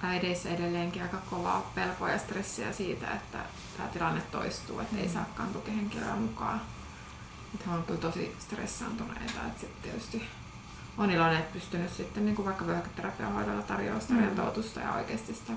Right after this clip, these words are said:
Speaker 1: mieltä kevyemmäksi, että tota, kyllä sitä pelkoa on edelleenkin ilmoilla aika kovasti.
Speaker 2: Kyllä se epävarmuudessa eläminen, niin kun, et ei sillä, etteikö se jo itsessään ole niin kun, niin kun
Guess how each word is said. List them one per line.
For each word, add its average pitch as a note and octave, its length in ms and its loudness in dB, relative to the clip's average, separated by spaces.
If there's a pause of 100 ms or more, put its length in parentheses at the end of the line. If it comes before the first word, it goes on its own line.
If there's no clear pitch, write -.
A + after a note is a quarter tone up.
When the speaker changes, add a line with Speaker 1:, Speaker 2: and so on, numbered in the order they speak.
(880)
Speaker 1:
mieltä F3 320 4
kevyemmäksi, G3 680 2
että A3+ 200 -6
tota, A3 300 0 (720)
kyllä F#3+ 100 -2
sitä G#3 140 0
pelkoa F3+ 380 2
on G3+ 220 4 (140)
edelleenkin G#3+ 520 2 (340)
ilmoilla G#3 420 0
aika A3+ 120 -2 (100)
kovasti. A3 320 -2 (2250)
Speaker 2:
Kyllä F3+ 260 0
se F#3 160 -2
epävarmuudessa E3+ 880 4
eläminen, F3+ 680 4 (180)
niin - 240 2
kun, - 220 2 (640)
et - 160 0
ei F3+ 100 8
sillä, F3 320 6
etteikö F3 360 2
se F3+ 160 4
jo F3 120 4
itsessään F3 600 6
ole E3+ 220 6
niin E3+ 220 4
kun, E3+ 260 2 (960)
niin D#3 200 6
kun C#3 280 4